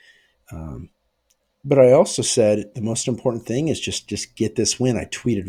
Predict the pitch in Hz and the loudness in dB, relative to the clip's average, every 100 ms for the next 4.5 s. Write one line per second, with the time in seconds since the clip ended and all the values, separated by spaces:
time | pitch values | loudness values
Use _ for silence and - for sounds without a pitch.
0 | 92 120 123 120 - 101 - 110 87 - | -2 2 2 0 -4 -8 -4 -6 -6 -10
1 | _ _ _ _ 92 87 82 80 - 82 | _ _ _ _ -12 -10 -10 -12 -14 -12
2 | 95 90 - - 92 - - 117 95 101 | -8 -6 -6 -6 -8 -8 -6 -6 -4 -4
3 | 95 90 - 107 - 98 95 90 - 95 | -4 -6 -8 -6 -4 -4 -2 -2 -6 -8
4 | 90 90 82 80 | -6 -6 -8 -10